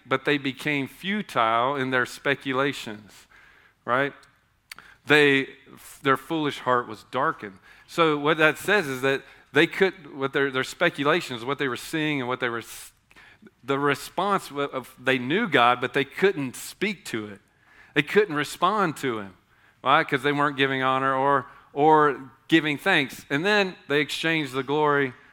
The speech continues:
of God for an image. You know, and that's what we do in life. A lot of times in life, we start, you know, transferring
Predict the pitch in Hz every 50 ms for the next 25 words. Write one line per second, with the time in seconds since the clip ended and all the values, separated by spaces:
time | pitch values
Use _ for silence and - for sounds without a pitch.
0 | _ - 123 123 113 113 135 131 131 127 127 - - 127 123 120 117 113 107 -
1 | - _ _ _ _ _ _ - 135 139 - 160 156 147 139 127 113 110 107 -
2 | - - - - _ _ _ _ - _ _ _ _ _ 123 120 110 110 113 123
3 | 135 - - 151 139 131 127 120 110 127 135 135 127 120 110 107 110 113 113 104
4 | 104 101 - - _ _ _ _ _ _ _ 127 135 170 175 - 156 156 143 131
5 | 135 123 120 123 139 131 123 127 123 - - 147 135 123 107 - _ 117 113 -
6 | - _ - - - - - - - _ _ _ _ 120 120 113 107 101 - -
7 | 151 143 127 - - - - 147 139 143 127 107